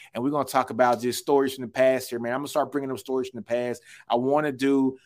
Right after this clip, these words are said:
a special about my boy Eric Hardiman. Um, as you know, uh, well, I won't, I won't bust a bubble on where, where Eric is, but I wanna do a special and just tell you how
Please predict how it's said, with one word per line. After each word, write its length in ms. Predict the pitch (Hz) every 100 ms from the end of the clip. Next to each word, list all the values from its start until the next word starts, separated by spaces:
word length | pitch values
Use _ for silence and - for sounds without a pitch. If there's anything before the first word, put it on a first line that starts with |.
| _ -
a 100 | 123
special 480 | - 139 131 135 127
about 260 | 123 127
my 100 | 127
boy 300 | 113 120 120
Eric 300 | 123 127 123
Hardiman. 560 | - 120 120 113 113 107 _ _ _ -
Um, 280 | 113 117 120
as 180 | 120 120
you 60 |
know, 320 | 123 123 120
uh, 400 | 107 117 113 110 - _ -
well, 220 | 156 147
I 100 | 151
won't, 340 | 156 147 131 127
I 80 |
won't 280 | 139 143 117
bust 240 | 123 120 110
a 40 |
bubble 340 | 110 113 110
on 100 | 110 107
where, 280 | 113 110 -
where 200 | 117 117
Eric 340 | 113 113 104 113
is, 200 | 113 101
but 160 | 113
I 80 | 117
wanna 160 | 156 156
do 180 | 147 135
a 40 |
special 480 | - 131 127 - 113
and 80 | 110
just 200 | 107 -
tell 120 | 120
you 140 | 120
how 420 | - 123 123 117